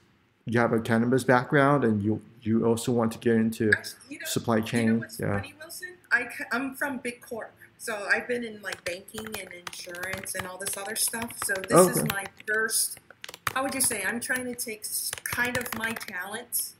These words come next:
Speaker 2: you know, um, working with individuals like yourself that is pretty savvy in technology now.
Speaker 1: Mm-hmm.
Speaker 2: Um, and, and what I'm trying to do as a visionary is
Speaker 1: Right.
Speaker 2: kinda give the specialty to someone like yourself.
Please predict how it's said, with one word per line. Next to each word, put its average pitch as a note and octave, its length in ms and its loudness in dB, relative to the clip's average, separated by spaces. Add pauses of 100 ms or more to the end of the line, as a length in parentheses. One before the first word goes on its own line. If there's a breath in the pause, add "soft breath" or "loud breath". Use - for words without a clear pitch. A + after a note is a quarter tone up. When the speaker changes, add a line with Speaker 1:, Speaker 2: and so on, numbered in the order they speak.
Speaker 2:
you G#3+ 100 -8
know, G3 280 -6 (500 soft breath)
um, G3 420 2 (260)
working B3+ 460 -4
with A3 200 0
individuals G#3+ 680 -6
like F#3+ 260 -6
yourself F#3+ 560 -4
that F3+ 180 2
is F3 160 -2
pretty G3 300 -2
savvy F#3+ 600 4
in F3 100 -8
technology F#3+ 760 -4
now. A#3+ 320 0 (520 soft breath)
Speaker 1:
Mm-hmm. G#2 240 2
Speaker 2:
Um, G3+ 380 4
and, G#3+ 220 -2
and G#3+ 140 -2
what G#3+ 140 2
I'm B3 200 6
trying A#3+ 280 0
to G#3+ 60 -4
do F#3 360 -6
as F#3+ 140 0
a F3+ 40 -4
visionary E3+ 760 -6 (320)
is - 300 2
Speaker 1:
Right. - 80 -6
Speaker 2:
kinda G#3+ 400 -2
give G3 320 -6
the F3+ 60 -6
specialty - 600 -8 (100)
to F#3+ 240 -8
someone F#3+ 360 -6
like F#3 260 -6
yourself. G3 500 -2